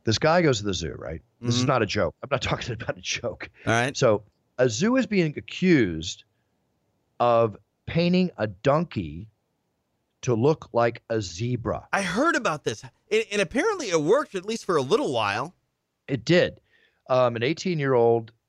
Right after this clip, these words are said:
Speaker 1: man named Mahmoud Sarhan was visiting a recently opened animal sanctuary. Now, this is in Cairo, Egypt, right, at the International Guard Municipal Park, and he spotted the strange-looking animal. He says, <laughs> he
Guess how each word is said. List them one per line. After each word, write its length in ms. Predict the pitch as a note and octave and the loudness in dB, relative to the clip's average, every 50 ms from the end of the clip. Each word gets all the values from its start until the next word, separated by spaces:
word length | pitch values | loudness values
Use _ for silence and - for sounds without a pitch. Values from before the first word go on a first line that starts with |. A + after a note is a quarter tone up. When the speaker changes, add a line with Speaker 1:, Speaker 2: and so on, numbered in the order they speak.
| _ _ - | _ _ -6
Speaker 1:
man 260 | A2 A2 A2 A2 A2 | -2 0 0 0 0
named 180 | A2 G#2 G2+ G2 | 0 -2 -2 -2
Mahmoud 360 | G2+ G2 G2+ G#2+ A#2 C3 B2+ | -2 0 0 0 0 0 0
Sarhan 560 | - - E3+ D3 B2 G2+ E2+ D#2 D2+ E2 E2 - _ - | 0 0 0 2 2 0 -2 -2 -4 -6 -8 -10 _ -6
was 120 | G#2 F#2+ | -4 -2
visiting 320 | F#2 G#2+ G#2+ G#2 G#2+ A#2 A2 | 0 0 0 2 2 0 2
a 60 | G#2 | 2
recently 300 | G2+ A2 G#2+ - A#2+ G#2+ | 2 0 0 0 0 2
opened 180 | G2+ G2 G#2 G2+ | 2 2 2 0
animal 240 | G2+ G2 G2 G2+ G2+ | 0 0 0 -2 -2
sanctuary. 480 | G2+ - F#3 F#3+ - - F2 C#2+ D2 | 0 2 2 2 2 0 -4 -4 -2
Now, 100 | E2+ G2+ | 0 0
this 200 | A2 C#3+ D3 - | 0 0 0 0
is 140 | E3+ D3+ - | 0 -2 0
in 180 | - A#2+ A#2 G#2+ | 0 -2 -2 -2
Cairo, 500 | - - - A2+ G#2+ A2 G#2+ G2+ F#2 E2+ | -2 -2 0 0 2 2 2 0 -2 -2
Egypt, 600 | - F#2 G2 G2+ F#2+ G2 - - - _ - - - _ _ _ _ _ _ _ _ - | -2 -2 -2 -2 -2 -4 -8 -12 -12 _ -18 -20 -20 _ _ _ _ _ _ _ _ -2
right, 300 | G2 F#2 F#2 G2 G#2+ A2 _ - | 0 2 2 2 0 -2 _ -8
at 100 | G#2 G2 | -6 -2
the 100 | G#2+ A2 | 0 0
International 400 | A2 A2 A2+ A2 G#2+ G2+ - F#2+ | 2 2 2 2 0 0 -2 0
Guard 220 | G#2+ G#2 G2+ F2+ | 0 2 2 2
Municipal 400 | F#2 F#2 F#2 F#2+ F2+ - D#2+ D#2+ | 0 0 -2 -2 -4 -6 -8 -10
Park, 320 | - - A2+ G2 E2 D2+ | -6 -2 0 0 0 0
and 80 | - G2+ | -2 -6
he 60 | G2+ | -6
spotted 340 | - - - C#3+ D3 D3 C3 | -4 -2 0 0 2 0 -2
the 80 | G#2+ G2+ | -4 -8
strange-looking 640 | - - A#2+ A2+ A2 G#2+ G#2+ G#2+ F#2+ E2+ F#2+ G2 | -6 -2 -2 -2 -2 -2 -4 -6 -6 -4 -4 -2
animal. 360 | G#2 G#2 G#2 G2 C#2 - - _ _ _ - - - - _ _ | -2 0 -2 -2 -4 -8 -14 _ _ _ -20 -20 -20 -20 _ _
He 80 | - B2 | -2 0
says, 200 | G#2 C#3+ - - | 2 0 0 0
<laughs> 100 | - - | 0 0
he 180 | G#3+ C3+ - | 0 0 -2